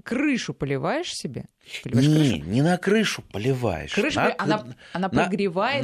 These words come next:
Speaker 2: на
Speaker 1: и падает.
Speaker 2: крыше где-то, либо, а, там на сарае, либо конструкция делается, там ставится бочка какая-то, либо там цистерночка, и туда просто из водопровода накачивается вода на солнышке, она еще красится в черный цвет,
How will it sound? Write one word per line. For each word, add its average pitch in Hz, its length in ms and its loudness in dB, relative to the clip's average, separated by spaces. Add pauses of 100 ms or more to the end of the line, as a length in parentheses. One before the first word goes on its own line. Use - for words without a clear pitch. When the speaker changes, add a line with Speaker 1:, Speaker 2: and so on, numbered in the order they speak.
Speaker 2:
на 208 40 4
Speaker 1:
и 202 60 0
падает. 147 240 4 (360)
Speaker 2:
крыше 143 260 0
где-то, 123 480 0
либо, 156 560 2 (380)
а, 113 480 0
там 117 220 0
на 151 80 4
сарае, 127 840 2
либо 147 240 -2
конструкция 139 840 0
делается, 117 460 0
там 127 120 0
ставится 160 500 0
бочка 113 640 -2
какая-то, 120 680 0
либо 110 240 -6
там 113 200 -2
цистерночка, 127 1120 0 (300)
и - 80 0
туда 151 260 2
просто 190 380 0
из 123 120 0
водопровода 139 640 0
накачивается 147 760 0
вода 113 680 2
на 151 160 0
солнышке, 135 960 2
она 123 220 0
еще 123 200 -2
красится 120 340 -4
в - 80 -16
черный 147 340 -2
цвет, 117 800 0